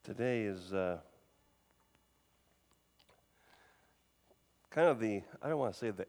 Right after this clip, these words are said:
end, 'cause it's not the end. But, uh, you know, a few months back, uh, the deacons and I got together, and we were kinda looking for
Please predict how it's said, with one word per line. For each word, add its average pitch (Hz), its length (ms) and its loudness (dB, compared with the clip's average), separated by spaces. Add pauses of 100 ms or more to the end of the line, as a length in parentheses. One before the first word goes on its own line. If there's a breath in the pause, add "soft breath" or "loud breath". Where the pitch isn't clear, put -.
(120)
end, 82 340 -2 (180)
'cause 101 120 -12
it's - 160 -12
not 131 220 -4
the 98 100 -8 (100)
end. 80 320 -6 (1000)
But, 107 400 0
uh, 101 400 4 (540 soft breath)
you 110 100 -6
know, 113 220 0 (920)
a - 40 -20
few 151 180 -4
months 135 280 2
back, 92 380 0 (2000)
uh, 98 380 2 (160)
the 107 80 -6
deacons 104 400 0
and 98 100 0
I 101 140 4
got 98 240 0
together, 95 420 -2
and 92 100 -2
we 98 120 -2
were 92 280 -4
kinda 123 220 2
looking 110 340 0
for 101 280 -4